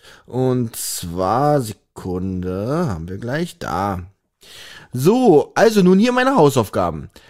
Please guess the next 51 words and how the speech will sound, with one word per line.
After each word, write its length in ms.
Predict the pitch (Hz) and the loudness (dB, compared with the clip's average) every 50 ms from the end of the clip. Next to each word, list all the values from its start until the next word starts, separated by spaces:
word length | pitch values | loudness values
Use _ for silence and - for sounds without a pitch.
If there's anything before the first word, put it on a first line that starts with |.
| _ _ - | _ _ -2
MacGyver-Darsteller 920 | 135 160 - 160 175 220 226 240 214 202 185 190 190 - - 180 185 180 | -2 0 2 2 2 4 2 2 2 2 2 2 0 0 0 2 2 2
der 160 | 170 160 143 | 2 2 2
achtziger, 500 | 165 180 - - - 151 131 117 98 95 | 0 -2 -4 -4 -2 0 0 2 2 2
Richard 320 | 101 131 139 - 160 139 139 | 2 0 0 0 -2 -2 -2
Dean 120 | 131 120 | -4 -4
Anderson, 560 | 78 113 160 185 190 196 208 202 208 - - - _ | -4 -2 0 0 0 -2 -2 -6 -6 -8 -10 -12 _
auch 300 | - 113 127 135 143 139 | 0 2 4 4 2 2
zu 160 | - - 147 | 0 -4 0
sehen 160 | 135 139 135 127 | 2 2 2 2
in 100 | 127 117 | 0 -2
Stargate. 500 | - - 104 101 113 139 160 180 - - - - - _ _ | -4 -2 -2 -2 -2 -2 -4 -4 -6 -8 -16 -20 -20 _ _
Das 200 | - 110 127 131 | -4 -2 -2 -4
ist 120 | 135 127 - | -4 0 2
ja, 180 | 131 123 120 | 2 2 2
glaub 240 | 113 113 120 113 113 | 0 0 -2 -2 -2
ich, 120 | 110 - | -4 -6
bekannt. 520 | - 104 - - 117 139 180 208 - - _ _ _ | -8 -10 -6 -4 -4 -4 -4 -4 -8 -12 _ _ _
Ähm, 320 | - 113 120 117 117 110 110 | -4 -2 -2 -2 -2 -4 -2
trotzdem 300 | - 202 233 240 254 196 | -2 -2 -2 -2 0 2
sehr 120 | 180 180 | 2 2
gut, 140 | 175 175 165 | 2 2 0
dass 140 | 170 156 151 | 0 -2 0
du 60 | 165 | -2
nochmal 140 | 156 151 147 | -2 -2 -2
geschrieben 320 | 139 135 - 160 175 180 | -2 -4 -4 -4 -2 -2
hast. 280 | 185 190 190 - - - | -2 -2 -4 -6 -8 -8
Äh, 100 | 170 180 - _ - - - 190 | -8 -8 -8 _ -10 -8 -2 0
der 140 | 156 156 | 0 0
Vollständig 540 | 151 - 185 185 196 - 175 160 156 147 - | 2 2 2 2 2 2 -2 -4 -2 -4 -2
halber, 340 | 147 147 151 151 147 135 117 | -2 0 2 0 0 0 -2
äh, 140 | 131 139 139 | -2 -2 0
der 100 | 131 135 | -2 0
Vollständigkeit 580 | 151 170 170 165 - 151 143 - - 139 135 | 0 0 0 0 -2 -4 -2 -2 -4 -2 0
halber 340 | 147 143 135 135 143 139 139 - - - - _ | 0 0 0 2 0 0 -2 -4 -12 -20 -14 _
gehört 260 | - 113 120 123 120 | 0 2 2 2 2
das 120 | 127 117 - | 0 -2 -2
natürlich 300 | 117 104 117 107 104 117 | -4 -4 -4 -4 -4 -4
mit 260 | 110 107 104 - - _ _ _ - | -6 -6 -6 -8 -14 _ _ _ -6
dazu. 560 | 110 98 90 - - - - 214 254 262 - - - - - - - - - - - - - _ _ _ | -6 -6 -4 -6 -6 -4 0 0 0 0 -2 -6 -14 -20 -20 -18 -18 -18 -20 -20 -20 -20 -20 _ _ _
Ja, 180 | 147 160 170 | 2 4 4
auch 120 | 185 185 175 | 4 4 4
in 100 | 175 143 | 2 0
Stargate 360 | - - 131 131 147 165 156 | 2 2 2 2 2 0 -2
zu 100 | - 147 | -2 0
sehen, 120 | 143 143 | 0 0
das 160 | 135 127 - 135 | 0 0 -2 -4
wusste 200 | 139 - - 139 | -4 -4 -2 0
sogar 240 | 135 127 120 113 | 0 2 2 2
ich. 380 | 107 143 165 - - - - - | 2 0 -2 -4 -8 -10 -8 -4
Äh, 140 | 110 127 131 | -2 0 0
MacGyver, 760 | 127 139 165 165 - 202 214 247 254 247 269 277 269 254 226 | 2 2 0 0 2 2 2 4 4 4 4 2 2 0 -2